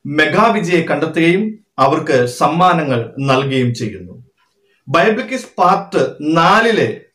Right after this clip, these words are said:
ചോദ്യങ്ങൾക്കുള്ള ഉത്തരം അയക്കേണ്ട അവസാന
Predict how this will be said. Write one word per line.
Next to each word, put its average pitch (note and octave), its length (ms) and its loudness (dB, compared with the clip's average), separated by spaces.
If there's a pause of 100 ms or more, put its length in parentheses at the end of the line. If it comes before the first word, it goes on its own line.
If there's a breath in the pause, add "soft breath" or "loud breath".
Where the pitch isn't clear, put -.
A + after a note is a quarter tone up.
ചോദ്യങ്ങൾക്കുള്ള F3 1600 0
ഉത്തരം G3 500 2 (100)
അയക്കേണ്ട E3 520 2 (540)
അവസാന A3+ 600 2